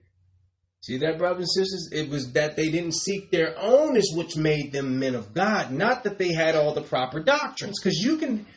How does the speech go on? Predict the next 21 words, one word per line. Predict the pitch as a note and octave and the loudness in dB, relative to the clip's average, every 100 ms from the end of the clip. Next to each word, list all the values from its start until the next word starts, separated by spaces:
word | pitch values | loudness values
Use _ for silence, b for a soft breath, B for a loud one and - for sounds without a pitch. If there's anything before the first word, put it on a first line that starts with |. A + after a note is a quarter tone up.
| B B B | B B B
not | C#3 E3 G#3+ - | -2 2 4 2
have | - C#4 E4+ | -2 0 0
all | C#4+ G#3+ | 0 0
the | E3+ | -2
proper | - C3+ C#3 A#2+ | -4 -6 -4 -4
doctrines | C3 A#2+ - A#2+ G#2+ B B B B | -2 -4 -4 -10 -10 B B B B
and | F3 E3 D3 | -4 -2 -2
be | F#3 | -2
s-, | D#3+ - - | -2 -2 -2
a | D3 | -2
person | F3 D#3+ D#3+ | 0 0 0
who | D#3 | -2
doesn't | D3+ D3 C#3 | 0 -2 -4
seek | B2+ D3+ B2 | -4 -4 -4
his | A2+ G#2 | -6 -4
own. | D#3 - - - _ _ _ _ _ _ _ _ _ _ _ _ | -4 -4 -10 -20 _ _ _ _ _ _ _ _ _ _ _ _
See | - C3+ | -8 -6
that, | C#3 D3 C3+ | -2 -2 -2
brothers | D3+ D3 | -2 -2
and | C#3+ | -6
sisters? | C3 D3+ D3+ D3 - | -8 -8 -8 -12 -16